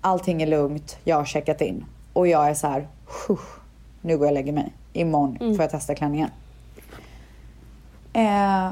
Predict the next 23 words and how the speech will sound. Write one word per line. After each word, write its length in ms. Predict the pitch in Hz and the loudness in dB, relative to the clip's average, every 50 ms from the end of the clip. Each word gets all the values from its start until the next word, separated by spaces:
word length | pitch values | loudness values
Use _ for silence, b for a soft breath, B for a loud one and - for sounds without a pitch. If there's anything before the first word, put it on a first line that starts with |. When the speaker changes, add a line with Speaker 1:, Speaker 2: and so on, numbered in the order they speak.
| - - | -4 -2
Speaker 1:
jag 200 | - 196 214 220 | 0 2 2 4
vaknar 540 | 247 247 226 - - - 226 240 247 - - | 4 2 2 0 0 2 4 4 4 2 0
vid 260 | - 196 196 196 180 185 | 0 2 2 2 2 0
fem 380 | - - 240 226 202 196 175 | 0 2 2 2 2 0 -2
på 120 | - - 190 | -2 -2 -2
natten 360 | 165 151 - - 147 143 - | -2 -2 -2 -2 -4 -4 -2
av 260 | - 175 160 151 147 | 0 0 0 0 0
en 160 | 147 147 151 147 | -2 -4 -2 -2
så 100 | - 151 | -2 -2
här 160 | 139 - - - | -2 -2 -4 0
orosklump 680 | - 208 196 170 156 156 151 147 - - 226 196 170 - | 0 2 2 4 2 2 0 0 -2 -2 -2 -2 0 0
i 40 | 170 | 2
magen. 500 | 170 170 160 160 160 190 175 185 175 170 - - - - - - - - - - - - - - - - - - - - - - - - - - - - - - - | 2 2 2 2 2 0 0 -2 -4 -8 -10 -16 -20 -20 -20 -20 -20 -20 -20 -20 -20 -20 -20 -20 -20 -20 -20 -20 -20 -20 -20 -20 -20 -20 -20 -20 -20 -20 -14 -6 0
Och 340 | - 185 180 185 - - - | 0 0 0 0 -6 -12 -6
kollar 240 | - 202 180 165 165 | -2 0 2 2 0
min 120 | 165 160 | 0 0
telefon. 520 | - 170 160 147 156 156 160 190 208 202 - - - - - - - - - - - - - - - - | -2 -2 0 0 0 -2 -2 -2 -6 -8 -12 -16 -20 -20 -20 -20 -20 -20 -20 -20 -20 -20 -20 -20 -12 -6
Mycket 460 | - 165 180 196 190 - - - 196 | -2 2 2 2 0 0 0 0 2
riktigt 480 | 214 226 - - - 202 269 277 - | 2 0 -2 -2 -2 -2 -2 -2 -8
så 320 | - - - - - 202 180 | -16 -14 -8 -2 2 2 4
har 100 | 180 180 | 4 2
Gina 300 | 180 175 180 165 160 165 | 2 2 2 2 2 0
smsat: 640 | - - 170 165 - - 190 240 - - - - | 0 0 0 0 0 0 -2 -2 -2 -10 -18 -18